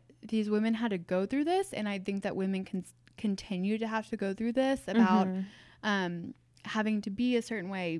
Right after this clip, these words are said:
Speaker 1: be a certain height, be a certain weight, whatever it may be. Um, and Judy was also made to wear removable caps on her teeth and rubberized discs to reshape her nose.
Speaker 2: Oh, wow.
Speaker 1: So your nose had to be a certain way.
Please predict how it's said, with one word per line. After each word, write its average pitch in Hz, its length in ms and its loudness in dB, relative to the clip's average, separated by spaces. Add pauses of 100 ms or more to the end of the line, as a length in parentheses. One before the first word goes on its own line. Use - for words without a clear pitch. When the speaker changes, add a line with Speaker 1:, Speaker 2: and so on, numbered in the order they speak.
(120)
Speaker 1:
be 226 140 6
a 240 60 10
certain 226 280 2
height, 202 380 0
be 214 100 0
a 220 60 0
certain 214 260 -4
weight, 202 220 0
whatever 202 280 0
it 180 120 0
may 190 120 -2
be. 175 320 -2 (1120)
Um, 208 300 2 (140)
and 208 300 2
Judy 247 320 4
was 233 260 6
also 220 540 4
made 196 360 0
to - 140 -4
wear 185 440 0 (500)
removable 233 600 6
caps - 480 -2
on 196 160 2
her 196 120 4
teeth 185 460 -2
and 190 160 -2
rubberized 190 840 -2
discs - 640 0
to - 140 -6
reshape 180 460 -4
her 180 100 -6
nose. 165 560 -8 (540)
Speaker 2:
Oh, 240 40 -2
wow. 214 680 2
Speaker 1:
So 285 140 12
your 269 200 10
nose 262 380 12
had 262 160 12
to 240 60 12
be 220 140 10
a 220 60 8
certain 208 320 2
way. 175 460 0